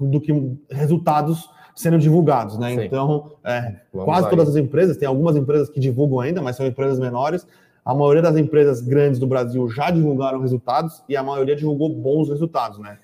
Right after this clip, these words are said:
Speaker 1: E
Speaker 2: É,
Speaker 1: nem
Speaker 2: esse
Speaker 1: isso fez,
Speaker 2: é
Speaker 1: e nem isso foi o suficiente, é, pra fazer o Ibovespa aí,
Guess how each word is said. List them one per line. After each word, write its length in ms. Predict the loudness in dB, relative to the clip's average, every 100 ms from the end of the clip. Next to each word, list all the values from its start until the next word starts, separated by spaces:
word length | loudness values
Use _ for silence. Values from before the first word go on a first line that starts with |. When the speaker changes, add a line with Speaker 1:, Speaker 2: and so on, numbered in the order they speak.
| _ _
Speaker 1:
E 40 | -2
Speaker 2:
É, 80 |
Speaker 1:
nem 220 | 2 2 4
Speaker 2:
esse 300 | 2 2 -2
Speaker 1:
isso 180 | -2
fez, 400 | 0 2 2 -2
Speaker 2:
é 220 | -16 _ -2
Speaker 1:
e 20 |
nem 160 | 4
isso 200 | 4 4
foi 120 | 4 2
o 40 |
suficiente, 800 | 2 -2 -2 0 0 -2 -4 -14 _ _
é, 380 | -4 -2 -2 -4 -10 _
pra 120 | -4
fazer 280 | 0 2 6
o 80 | 6
Ibovespa 540 | 6 4 4 2 0
aí, 180 | 0 0